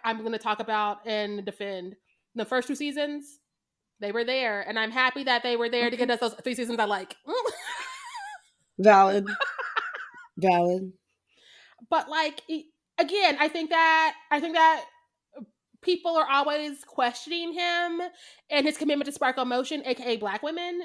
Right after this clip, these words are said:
Speaker 1: because of sometimes he does say things like this and the way that we are
Speaker 2: Mm-hmm.
Speaker 1: portrayed in his shows sometimes, because, like,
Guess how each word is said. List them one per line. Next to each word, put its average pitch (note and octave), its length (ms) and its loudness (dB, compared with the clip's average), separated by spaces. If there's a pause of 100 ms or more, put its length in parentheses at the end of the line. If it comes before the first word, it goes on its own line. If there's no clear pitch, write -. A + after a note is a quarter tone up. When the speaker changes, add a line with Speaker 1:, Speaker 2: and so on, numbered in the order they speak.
Speaker 1:
because B3+ 260 -2
of A#3 120 -2
sometimes A3+ 400 -4
he A#3+ 80 -8
does G#3+ 200 0
say G#3+ 120 -4
things G3+ 340 -6
like F#3+ 300 -8
this F3+ 520 -12 (240)
and A#3 140 0
the A3 40 -2
way G#3+ 220 2
that G#3 140 -2
we G#3+ 100 4
are G#3 40 4
Speaker 2:
Mm-hmm. F3 80 0
Speaker 1:
portrayed F#3 360 -2
in G3+ 80 -4
his G3 120 -2
shows F#3+ 560 -6
sometimes, C4 680 -2
because, A#3+ 320 0
like, A#3 180 2